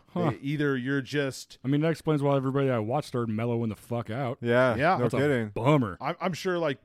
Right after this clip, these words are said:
Speaker 2: I don't, I don't follow, like, Jenna Marbles, but I'm sure her
Speaker 1: Her shit's mellowed the fuck out,
Speaker 2: Yeah,
Speaker 1: too.
Speaker 2: exactly. There you go. Everybody's changed, you know, and, and you can't, you can't. I think a lot of those guys were aging out, like, you know,
Speaker 3: Right.
Speaker 2: uh, you know, people like, uh,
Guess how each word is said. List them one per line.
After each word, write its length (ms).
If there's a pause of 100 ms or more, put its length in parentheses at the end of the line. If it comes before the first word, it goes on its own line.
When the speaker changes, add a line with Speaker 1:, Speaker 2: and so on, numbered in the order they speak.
Speaker 2:
I 140
don't, 180
I 80
don't 180
follow, 300
like, 200
Jenna 260
Marbles, 360
but 120
I'm 100
sure 320
her 180
Speaker 1:
Her 140
shit's 300
mellowed 360
the 60
fuck 380
out, 200
Speaker 2:
Yeah, 140
Speaker 1:
too. 80
Speaker 2:
exactly. 400
There 180
you 120
go. 260 (460)
Everybody's 580
changed, 600 (440)
you 200
know, 480
and, 140
and 180
you 80
can't, 440 (200)
you 120
can't. 460 (340)
I 120
think 160
a 60
lot 180
of 80
those 180
guys 300
were 120
aging 380
out, 300
like, 260
you 140
know, 240
Speaker 3:
Right. 300
Speaker 2:
uh, 200 (240)
you 100
know, 200
people 260
like, 320
uh, 440